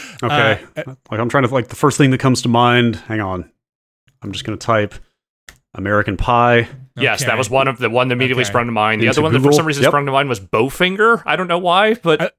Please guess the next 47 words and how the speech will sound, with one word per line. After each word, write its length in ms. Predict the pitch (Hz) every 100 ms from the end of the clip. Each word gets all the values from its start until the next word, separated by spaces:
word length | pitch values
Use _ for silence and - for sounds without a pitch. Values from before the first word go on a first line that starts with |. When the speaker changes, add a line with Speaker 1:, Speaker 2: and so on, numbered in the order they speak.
| -
Speaker 2:
I 80 | 156
bet 220 | 190 196
Eddie 180 | 185 185
Murphy's 420 | 170 175 190 185
had 160 | 175 175
a 40 |
bunch. 320 | 156 180 185 170
I 100 | 156
bet, 160 | 156
like, 200 | 143 -
uh, 280 | 143 135 131
a, 220 | 135 147 143
like, 120 | 139
a 60 |
Doctor 380 | 131 160 165 165
Dolittle 640 | 135 160 165 175 175 175 -
is 140 | 147 131
red 220 | 160 151
text 260 | 175 165 127
on 40 |
a 40 |
Speaker 3:
Yeah. 220 | 135 135 135
Speaker 2:
white 80 | 135
background. 680 | 165 156 170 165 170 175 175
Speaker 1:
Bo-, 140 | 208
I 80 | 185
think 160 | 214 175
Bowfinger 360 | 170 185 165 139
counts. 340 | 156 165 -
It's 100 | 127
got, 340 | - 151 131
it's 120 | - -
kind 200 | 160 151
of 60 |
like 160 | 139 131
a, 140 | 127
a 120 | 95 117
black 320 | 113 120 123
to 140 | - 117
red 260 | 117 110
fade 540 | - - 98 101 117 127
on 160 | 135
the 40 | 127
text, 480 | 143 143 - - 131
but 120 | -
Speaker 2:
Okay. 180 | 160 104
Speaker 3:
Okay. 200 | 92